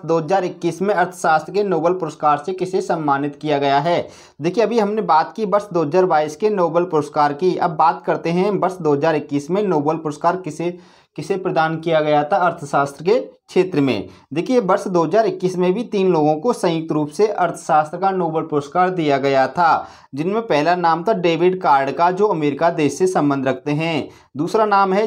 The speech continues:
जोशुआ डी एग्रिस्ट का, जो भी अमेरिका देश से संबंध रखते हैं। और तीसरा नाम था गुइडो डब्ल्यू इमेंस का,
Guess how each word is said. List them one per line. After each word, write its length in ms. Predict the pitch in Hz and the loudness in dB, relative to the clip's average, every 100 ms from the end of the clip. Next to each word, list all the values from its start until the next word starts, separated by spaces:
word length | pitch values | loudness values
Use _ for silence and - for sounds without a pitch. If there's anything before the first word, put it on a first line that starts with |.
| 156 | 0
जोशुआ 440 | 165 165 185 196 | -2 0 2 2
डी 180 | 170 180 | 2 0
एग्रिस्ट 560 | 208 170 151 151 156 - | 2 0 0 -4 -6 -2
का, 180 | 190 196 | 0 0
जो 200 | 170 156 | 0 0
भी 140 | 185 | 0
अमेरिका 360 | 190 156 151 170 | 0 0 0 -2
देश 240 | 165 147 | -2 -2
से 80 | 208 | -4
संबंध 380 | 208 170 143 139 | -2 0 0 0
रखते 280 | 131 - 151 | -2 -2 -2
हैं। 320 | 170 180 135 - - - | 0 0 0 -6 -16 -6
और 120 | 160 | -6
तीसरा 360 | 202 208 214 202 | -2 -2 0 2
नाम 240 | 180 170 | 2 2
था 100 | 214 | 0
गुइडो 420 | 175 165 170 196 202 | 0 0 2 2 2
डब्ल्यू 400 | 175 170 190 214 | 2 0 0 0
इमेंस 460 | 180 160 160 160 175 | 0 0 0 -4 -4
का, 520 | 202 185 135 - | 2 2 2 -4